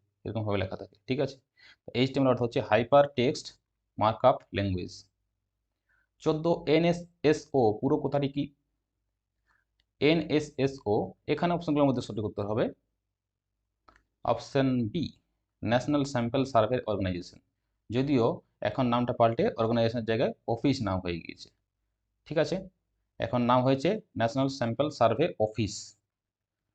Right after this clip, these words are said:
এই এনএসএসও এর, এর মাধ্যমে সমস্ত ডেটা সংগ্রহ করে আমাদের ভারতবর্ষের যারা পরিসংখ্যানবিদ রয়েছে, এই তথ্যের উপর ভিত্তি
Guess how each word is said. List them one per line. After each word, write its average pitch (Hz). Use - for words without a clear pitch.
এই 135
এনএসএসও 147
এর, 139
এর 170
মাধ্যমে 120
সমস্ত 175
ডেটা 131
সংগ্রহ 120
করে 139
আমাদের 123
ভারতবর্ষের 110
যারা 107
পরিসংখ্যানবিদ 104
রয়েছে, 90
এই 160
তথ্যের 170
উপর 175
ভিত্তি 127